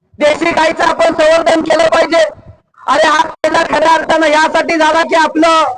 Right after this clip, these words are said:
खऱ्या अर्थानं देशी वाण जे आहे ते टिकलं पाहिजे आणि म्हणून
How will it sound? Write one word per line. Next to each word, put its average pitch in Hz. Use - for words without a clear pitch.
खऱ्या 320
अर्थानं 330
देशी 311
वाण 320
जे 330
आहे 320
ते 330
टिकलं 320
पाहिजे 320
आणि 302
म्हणून 311